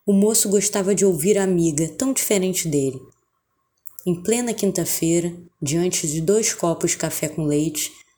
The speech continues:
o dela com mais leite do que café, Bernardo e Jéssica brindavam uma amizade. Ali, na soma das diferenças,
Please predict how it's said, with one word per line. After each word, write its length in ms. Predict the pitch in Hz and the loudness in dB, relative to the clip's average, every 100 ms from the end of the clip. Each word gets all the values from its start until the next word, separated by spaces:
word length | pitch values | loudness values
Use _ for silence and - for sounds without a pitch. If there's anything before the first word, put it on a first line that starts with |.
| _ | _
o 80 | 175 | 0
dela 340 | 147 165 175 | 2 2 0
com 140 | 170 160 | -2 -2
mais 200 | 147 147 | -2 0
leite 360 | 143 147 - | 0 0 -2
do 80 | - | -6
que 120 | - | -10
café, 480 | - 151 - 151 156 - - _ _ _ | -6 -6 -2 -2 -2 -4 -14 _ _ _
Bernardo 560 | 160 175 151 190 220 196 | 2 2 2 -2 0 2
e 60 | 165 | 2
Jéssica 500 | 131 165 175 - 170 | 0 0 0 0 0
brindavam 680 | 180 185 151 151 160 165 | 0 0 0 0 0 -2
uma 140 | 165 160 | -2 0
amizade. 680 | 175 147 131 120 120 - - _ _ _ _ _ _ _ _ | 0 0 -2 -6 -8 -12 -16 _ _ _ _ _ _ _ _
Ali, 420 | - 160 160 185 | -2 0 0 2
na 200 | 190 175 | 2 2
soma 420 | - - 214 208 | 2 2 2 0
das 180 | 180 175 | 0 0
diferenças, 920 | 143 151 160 147 151 160 - 170 - | 0 -2 -2 -2 -2 -2 -2 -2 -6